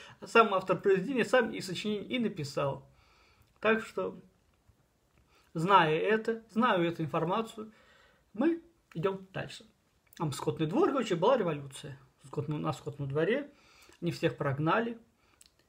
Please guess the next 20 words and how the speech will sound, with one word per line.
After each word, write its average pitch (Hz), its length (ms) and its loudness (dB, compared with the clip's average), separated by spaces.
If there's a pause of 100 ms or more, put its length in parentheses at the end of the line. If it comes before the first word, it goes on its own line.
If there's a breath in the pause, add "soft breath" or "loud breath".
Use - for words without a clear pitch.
(160)
Э, 156 100 -6 (160)
это 151 180 -12 (160)
именно 147 280 -6
хозяина 151 420 0
прогнали. 180 460 0
Хозяин 185 380 4
пришел 156 280 -2
в 135 60 0
бар, 220 240 4
говорит: 170 360 -4
"У 185 60 -12
меня 214 140 2
есть 185 120 4
животные, 160 420 -2
там 135 380 -4
разбушевались. 160 920 2 (580 loud breath)
Давайте, 170 380 2
народ, 156 300 2
помогите 160 600 -2
мне. 254 300 -2